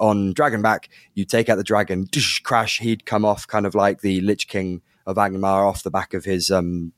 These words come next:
big scary shitty in, um, in Lord of the Rings, and then you'd fight him,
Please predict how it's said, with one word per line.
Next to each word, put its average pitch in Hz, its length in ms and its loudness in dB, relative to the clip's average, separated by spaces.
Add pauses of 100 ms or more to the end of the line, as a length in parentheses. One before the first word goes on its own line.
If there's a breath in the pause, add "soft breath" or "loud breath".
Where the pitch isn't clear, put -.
(140)
big 95 220 0
scary 98 320 4
shitty 92 360 -2
in, 90 160 -2 (480 loud breath)
um, 90 480 2 (300)
in 95 400 2
Lord 107 160 0
of 92 40 -4
the 101 60 0
Rings, 98 320 -2 (100)
and 104 520 -2 (280)
then 101 160 2
you'd 95 140 -2
fight 104 160 2
him, 104 300 0